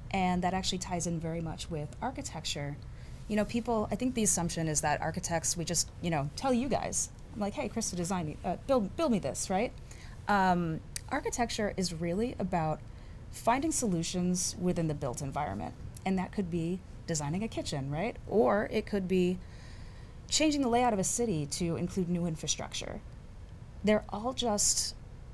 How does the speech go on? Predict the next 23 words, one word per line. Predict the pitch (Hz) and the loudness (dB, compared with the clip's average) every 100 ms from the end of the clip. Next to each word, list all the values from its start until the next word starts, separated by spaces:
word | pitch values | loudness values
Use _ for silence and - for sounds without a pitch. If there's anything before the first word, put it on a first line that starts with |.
| - - - - | -14 -12 -12 -10
trying | - 277 | -4 0
to | 269 | 2
solve | - 196 190 | 2 0 -4
problems. | 185 175 180 190 - - | -4 -4 -4 -6 -6 -2
And | 202 | 0
when | 202 208 | 4 2
you're | 202 | 2
only | 214 240 302 | 0 2 2
looking | 202 190 208 | 0 0 0
at | 220 | 0
it | 269 - | -2 -4
through | 208 185 170 - - - - - - | -2 -2 -2 -8 -10 -10 -12 -12 -4
the | 185 170 170 170 - - - | 0 2 0 -2 -8 -14 -6
male | 165 143 147 | -2 -2 -2
perspective | - - 160 151 196 | -6 -6 -4 -4 -4
in | 196 | -2
this | 175 175 | -2 -4
case, | 190 226 277 - | -2 -2 -2 0
or, | 190 175 | 0 0
or | 180 180 | -2 0
through | 208 185 | 2 2
one | 165 208 | 2 0
perspective, | 202 185 175 160 233 277 | 0 -2 -2 0 0 -2